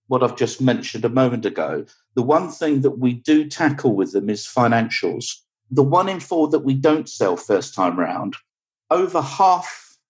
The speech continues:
of the occasions we haven't been able to sell a business is for one reason and one reason only.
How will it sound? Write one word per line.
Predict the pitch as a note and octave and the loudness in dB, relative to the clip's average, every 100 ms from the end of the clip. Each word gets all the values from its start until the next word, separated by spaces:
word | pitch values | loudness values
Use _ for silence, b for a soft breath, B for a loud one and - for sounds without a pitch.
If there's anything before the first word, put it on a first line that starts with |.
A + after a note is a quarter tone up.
| _ _ _ - | _ _ _ -6
of | B2+ B2+ | -4 -2
the | C3 B2 A#2+ | 0 0 0
occasions | - - C3+ A#2 - F2+ - - | -4 -2 0 0 -2 -8 -8 -4
we | G#2+ | -4
haven't | - C3 B2+ | -2 -2 0
been | A2+ | 2
able | A2 | 0
to | G#2+ | -2
sell | - B2+ A2+ | -2 2 2
a | |
business | A2+ G#2+ G#2 F2+ - | 2 0 0 -4 -6
is | A2+ - - | -14 -14 -6
for | A2 | -4
one | B2+ C#3+ C#3 | 0 0 2
reason | B2+ A#2 A2+ G#2+ | 2 2 0 -8
and | G2+ A2 | -8 -2
one | A#2 A2+ | 0 2
reason | G#2 G2+ G2+ | 2 2 0
only. | F#2+ F#2 F#2+ F#2 | 0 -2 -4 -10